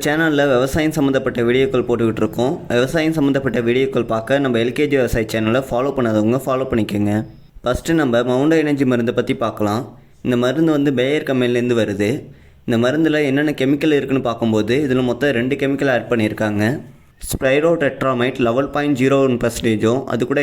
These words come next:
இமிடாக்ளோபிரைட் லெவல் பாயிண்ட் ஜீரோ ஒன் பர்சன்டேஜும் ஆட் பண்ணியிருக்காங்க. இது ரெண்டுமே எஸ் சி ஃபார்மேட்டில் இருக்கு.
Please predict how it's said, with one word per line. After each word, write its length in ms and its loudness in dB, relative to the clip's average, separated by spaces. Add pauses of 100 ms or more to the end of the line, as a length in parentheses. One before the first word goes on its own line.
இமிடாக்ளோபிரைட் 720 0
லெவல் 260 0
பாயிண்ட் 260 0
ஜீரோ 200 2
ஒன் 120 -2
பர்சன்டேஜும் 540 0
ஆட் 160 -6
பண்ணியிருக்காங்க. 500 0 (760)
இது 180 4
ரெண்டுமே 260 2 (140)
எஸ் 120 -10
சி 80 4 (100)
ஃபார்மேட்டில் 500 -2
இருக்கு. 260 -2